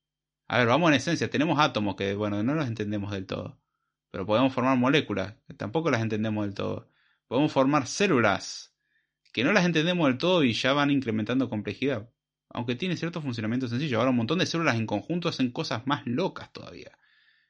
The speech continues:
Y hasta forman tejidos, y los tejidos pueden formar órganos. O sea, el problema es que vamos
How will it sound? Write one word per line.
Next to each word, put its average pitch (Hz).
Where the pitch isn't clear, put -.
Y -
hasta -
forman 165
tejidos, 120
y 101
los 107
tejidos 160
pueden -
formar 131
órganos. 113
O -
sea, 104
el 101
problema 165
es 151
que -
vamos 151